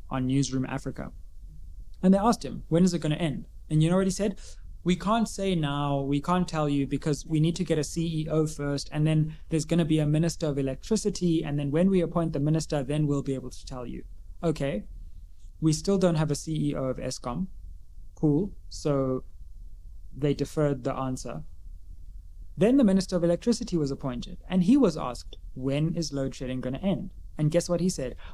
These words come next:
"Well, I've only been in the job for, like, a few weeks. Just let me get my bearings. I have to first go to cabinet and then consult with the board of Eskom.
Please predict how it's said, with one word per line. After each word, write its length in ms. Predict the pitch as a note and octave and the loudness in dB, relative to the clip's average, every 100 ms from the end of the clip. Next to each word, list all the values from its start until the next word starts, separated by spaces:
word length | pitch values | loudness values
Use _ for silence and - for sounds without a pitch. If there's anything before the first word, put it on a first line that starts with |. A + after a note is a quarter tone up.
| - | 0
"Well, 300 | F#3 F#3 F3+ | 4 4 4
I've 160 | D#3+ D#3 | 2 2
only 160 | E3+ | 0
been 180 | D#3+ C#3+ | 2 0
in 80 | C3+ | -2
the 80 | B2+ | -4
job 440 | C3 C3+ C3+ B2+ | -2 0 -2 -4
for, 160 | - B2+ | -8 -6
like, 200 | B2 - | -6 -8
a 80 | C3 | -10
few 320 | - D#3 C#3+ | -4 0 2
weeks. 500 | C3+ C#3+ C#3+ - - | 4 2 0 -6 -8
Just 240 | D3 - | -6 -2
let 200 | D3+ D3+ | -2 0
me 180 | E3 D#3 | 0 0
get 260 | D#3 C#3 - | 0 -4 -2
my 120 | C3 | -2
bearings. 540 | - D3+ D3+ D#3 D3+ | 0 4 4 4 0
I 60 | C3+ | 0
have 160 | C3+ - | -6 -8
to 60 | |
first 220 | - D3 | -4 -4
go 120 | - C#3 | -2 -6
to 100 | - | -6
cabinet 640 | - D3+ D3+ D3 C#3+ C#3+ | -4 0 2 2 0 -4
and 120 | C3+ | -6
then 280 | C3 C3 C#3 | -6 -6 -8
consult 600 | C#3 C3 - D3+ D3 - | -6 -6 -4 -2 -2 -2
with 120 | C#3 | -6
the 80 | - | -6
board 380 | - C#3+ D3 C#3 | -2 2 2 0
of 80 | C3 | -4
Eskom. 640 | C#3 C#3 - C#3+ C#3 C3+ | -4 -6 -4 -4 -2 -4